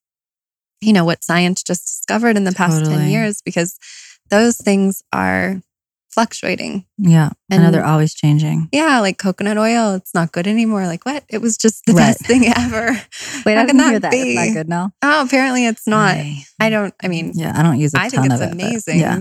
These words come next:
Speaker 1: still.
Speaker 2: I still love it.
Speaker 1: Yeah.
Speaker 2: I don't live on it, but I do like it. But no, I think that's so true. And it really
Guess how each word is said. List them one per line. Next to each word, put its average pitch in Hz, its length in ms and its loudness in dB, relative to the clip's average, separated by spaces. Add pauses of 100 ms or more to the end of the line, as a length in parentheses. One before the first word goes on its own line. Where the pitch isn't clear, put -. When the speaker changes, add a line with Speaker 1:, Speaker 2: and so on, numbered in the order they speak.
(160)
Speaker 1:
still. 180 580 -4
Speaker 2:
I 165 100 0
still 151 240 0
love 123 180 2
it. 135 180 0 (100)
Speaker 1:
Yeah. 220 500 -2 (160)
Speaker 2:
I 170 60 4
don't 151 220 4
live 143 200 2
on 95 140 0
it, 143 160 -6
but 147 100 -4
I 131 140 0
do 151 240 -2
like 139 260 0
it. 110 140 -8 (520)
But 180 300 4 (300)
no, 185 120 2
I 180 60 2
think 196 180 -2
that's 185 180 -2
so 165 120 0
true. 170 240 0
And 160 80 0
it 147 40 -4
really 160 580 -2